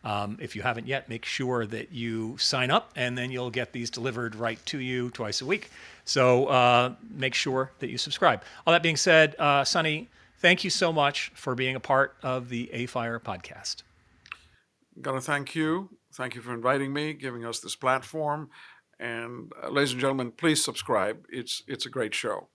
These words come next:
Speaker 2: right? Uh, and, uh, gonna looking forward to continuing this conversation with you, ho-, hopefully both on the air and off the air.
Speaker 1: Thank you, Sonny. It was an absolute pleasure.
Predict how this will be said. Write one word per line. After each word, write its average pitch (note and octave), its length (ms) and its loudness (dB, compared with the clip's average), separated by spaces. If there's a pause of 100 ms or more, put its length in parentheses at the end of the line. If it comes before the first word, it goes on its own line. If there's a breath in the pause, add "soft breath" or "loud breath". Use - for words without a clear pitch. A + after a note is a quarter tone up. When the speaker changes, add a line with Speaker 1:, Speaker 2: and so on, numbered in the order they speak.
(380 loud breath)
Speaker 2:
right? B2+ 260 -10 (140)
Uh, A#2+ 420 -4
and, B2 500 -8
uh, B2+ 340 -4 (420 soft breath)
gonna C#3 260 0
looking D3+ 240 -4
forward D3+ 340 -4
to C3+ 160 -4
continuing C3 400 -4
this B2 120 -4
conversation C#3 680 -4
with B2+ 240 -12
you, B2+ 300 -10 (500 soft breath)
ho-, - 140 -10 (160)
hopefully C3 460 -6
both A#2+ 380 2
on B2 200 -4
the A#2+ 140 -4
air A2 340 -2
and A#2 160 -8
off A2 180 -8
the G1+ 140 -10
air. - 160 -10 (760)
Speaker 1:
Thank B2+ 240 4
you, A2+ 120 0 (140)
Sonny. A2 220 -2
It G2 60 -4
was G2+ 120 -4
an A#2+ 140 -4 (100)
absolute B2 380 -2
pleasure. F2 320 -8